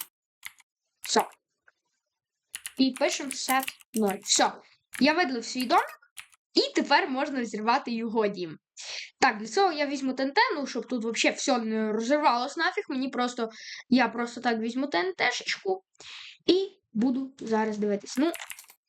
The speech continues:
але сундук, блін, просто то лис просто заховався в сундук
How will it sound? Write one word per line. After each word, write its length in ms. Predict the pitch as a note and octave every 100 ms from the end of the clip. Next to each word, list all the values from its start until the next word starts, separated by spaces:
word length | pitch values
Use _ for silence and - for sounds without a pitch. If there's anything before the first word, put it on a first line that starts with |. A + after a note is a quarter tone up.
| - - -
але 340 | C4 D4+ C#4+ -
сундук, 760 | - - E4+ E4+ C#4+ G4 A4+
блін, 400 | B3 B3+ F#4+ C4
просто 420 | - G4+ G#4 C4 A#3+
то 120 | F#4+ G#4
лис 380 | D#4 F#4 F4+
просто 400 | - C#4 F4+ - B3 - - -
заховався 600 | C4 - C4 F4+ A4 -
в 40 | C4
сундук 840 | - - D4+ B3+ A#3 G4+ C#5 -